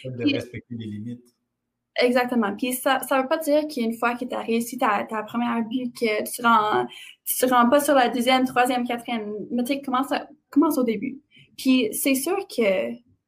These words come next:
Speaker 2: ça, c'est la même r-, réponse pour n'importe, n'importe qui. Tu sais, c'est, c'est pas, euh, c'est pas une théorie nouveau. C'est, c'est pas quelque chose de, de,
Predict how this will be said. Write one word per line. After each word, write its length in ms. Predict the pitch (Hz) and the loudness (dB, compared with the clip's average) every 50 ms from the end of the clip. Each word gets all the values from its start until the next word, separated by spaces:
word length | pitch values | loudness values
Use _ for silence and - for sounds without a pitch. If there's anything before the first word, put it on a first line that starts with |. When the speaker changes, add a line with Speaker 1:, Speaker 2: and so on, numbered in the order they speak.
| _ _ _ _ _ _ _ - | _ _ _ _ _ _ _ -8
Speaker 2:
ça, 100 | - 370 | -4 -4
c'est 140 | 370 - 359 | 0 2 2
la 80 | 269 | 4
même 220 | 254 254 277 285 269 | 4 6 6 6 4
r-, 180 | - - - - - | 2 -2 -10 -6 -2
réponse 500 | 220 214 208 214 220 220 220 214 214 - | 0 0 2 2 2 2 0 -2 -4 -8
pour 100 | - 208 | -8 -6
n'importe, 340 | 208 220 214 214 208 214 220 - - - 233 240 262 285 302 | -6 -6 -6 -6 -8 -10 -10 -10 -10 -10 -10 -12 -10 -4 -2
n'importe 380 | 233 233 220 226 214 190 185 190 | 0 0 2 0 -2 -4 -6 -12
qui. 300 | - - - - - - _ _ _ _ _ _ _ _ _ _ _ - | -14 -14 -16 -16 -16 -18 _ _ _ _ _ _ _ _ _ _ _ -2
Tu 140 | - 240 233 | 0 0 2
sais, 40 | 233 | 2
c'est, 180 | 226 202 196 | 2 0 0
c'est 180 | 196 - 240 233 | 0 0 0 0
pas, 180 | 233 277 277 294 | 2 4 4 6
euh, 480 | 285 - - 214 202 196 208 - 233 233 - - - - - - | 6 4 2 2 0 0 0 0 -2 -4 -6 -12 -20 -20 -20 -6
c'est 80 | - | 0
pas 140 | 269 262 240 | 2 4 4
une 160 | 226 233 233 | 4 2 2
théorie 360 | - 277 254 247 247 262 254 | 2 2 4 4 6 4 6
nouveau. 640 | 226 214 214 214 214 214 202 196 196 214 214 202 196 | 6 4 4 4 2 2 2 2 4 4 4 4 2
C'est, 220 | 202 - 220 196 202 202 - | -2 -4 -4 -4 -4 -4 -2
c'est 140 | 214 214 208 - | -2 -4 -2 -2
pas 200 | 240 240 240 233 | -2 -2 -2 -2
quelque 220 | 240 240 220 214 | -2 -4 -6 -4
chose 380 | 214 - 214 208 214 214 214 - | -4 -2 -2 0 0 -2 -4 -4
de, 320 | - 202 196 185 185 190 - | -4 -2 -2 -2 -4 -4 -4
de, 540 | 202 185 185 180 180 190 202 208 214 220 | -2 0 0 0 0 -2 -2 -4 -6 -6